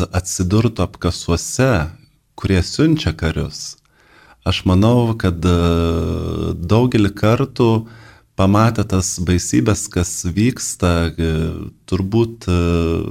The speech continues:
dešimt kartų pagalvotų, ar verta tai daryti.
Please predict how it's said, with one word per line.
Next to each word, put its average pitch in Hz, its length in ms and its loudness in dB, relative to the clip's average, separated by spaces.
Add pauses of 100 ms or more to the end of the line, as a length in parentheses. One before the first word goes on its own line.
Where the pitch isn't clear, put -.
(640)
dešimt 107 400 0
kartų - 260 -2
pagalvotų, 87 720 -4 (640)
ar 90 180 4
verta 101 280 0
tai 90 200 0
daryti. 82 480 -2